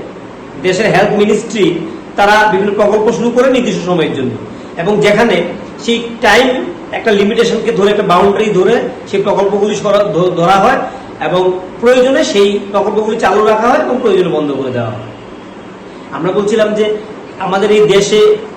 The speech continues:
হেলথ একটা এমন জায়গা যেখানে ম্যান পাওয়ারের খুব একটা অভাব সবসময় থাকে, এবং হেলথ নিয়ে এডু-, হেলথ নিয়ে কোনো ট্রেনিং হোক, সেটা ফার্মাকোলজিস্ট হোক, নার্স হোক, ডক্টর হোক,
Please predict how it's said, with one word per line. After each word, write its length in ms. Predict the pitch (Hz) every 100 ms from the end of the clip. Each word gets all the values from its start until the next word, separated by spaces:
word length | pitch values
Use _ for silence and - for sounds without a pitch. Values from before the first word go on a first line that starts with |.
| -
হেলথ 220 | 190 214 233
একটা 180 | 233 220
এমন 200 | 202 214
জায়গা 300 | 208 202 202 262
যেখানে 360 | 202 202 196 196 196 - - -
ম্যান 220 | 160 214 247
পাওয়ারের 340 | 254 247 262 254
খুব 100 | 247
একটা 180 | 240 220
অভাব 180 | 233 254
সবসময় 400 | 254 254 269 180 -
থাকে, 200 | - - - - - - - - - - - - - -
এবং 180 | 175 220
হেলথ 300 | 165 196 226 247
নিয়ে 200 | 240 165 180
এডু-, 220 | 180 - - 147
হেলথ 180 | 202
নিয়ে 200 | 214 240
কোনো 200 | 240 226 226 226
ট্রেনিং 340 | 196 214 220 226 208
হোক, 200 | 208 202
সেটা 260 | 202 196 208 208 - - -
ফার্মাকোলজিস্ট 760 | 170 185 190 202 208 220 175 -
হোক, 220 | 202 202 - - - 139
নার্স 360 | 160 185 214 - 185
হোক, 220 | 202 202 185
ডক্টর 340 | 175 190 - 214
হোক, 120 | 220